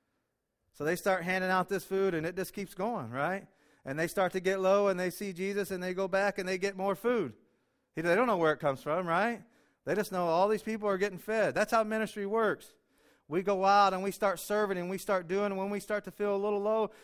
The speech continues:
we go back to Jesus, and Jesus replenishes us. Jesus is always there to fulfill every need that you have. He's there to supply every desire that you have when you use it for his work,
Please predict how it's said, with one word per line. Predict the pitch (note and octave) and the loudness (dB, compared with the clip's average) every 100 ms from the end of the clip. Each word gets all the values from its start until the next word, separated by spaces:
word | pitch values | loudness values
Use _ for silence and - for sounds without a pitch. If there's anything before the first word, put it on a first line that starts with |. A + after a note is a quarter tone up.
| - | -12
we | D3+ E3+ | -6 -2
go | G3+ | 0
back | G3 G3+ | 2 0
to | G3 | 0
Jesus, | E3 G3+ G3 E3 D#3+ | -4 -4 -2 -4 -6
and | D3 | -6
Jesus | F#3 F#3 E3+ | -6 -6 -6
replenishes | F#3 F3+ G#3 G3+ F3 C#3+ | -8 -6 -6 -6 -6 -2
us. | B2+ F#2+ - _ _ - | -2 -2 -8 _ _ -8
Jesus | F3+ G3 F3+ | -6 -6 -8
is | F3+ | 0
always | G3+ G#3 G#3 G#3 E3+ | 4 4 4 2 0
there | G3+ G3+ F#3 | 0 2 0
to | E3 | -4
fulfill | F3+ D#3+ F#3+ F#3 | -6 -4 -2 0
every | F3 G#3 A3+ | 0 0 -2
need | A3 G#3+ G#3 | -4 -4 -6
that | G#3 | -6
you | G3+ | -4
have. | D3+ A#2+ A#2 A#2+ - _ | -2 0 -2 -6 -16 _
He's | - F#3 E3 | -8 -6 -2
there | F#3+ | -2
to | F3+ | -2
supply | F#3+ E3 F#3 F3 | -6 -2 0 2
every | E3+ F#3+ G3+ | 0 0 -2
desire | F#3 F#3+ G3 G3 | 0 2 2 0
that | G3+ | -4
you | G3+ | -6
have | F3 D#3 C#3+ | -2 0 0
when | D3+ | -2
you | D#3 | -6
use | D#3+ F3+ D3+ | -4 -4 -4
it | D#3 | -8
for | - C#3+ | -8 -8
his | D3+ E3 | -6 -8
work, | D3+ D3+ D#3+ | -6 -6 -6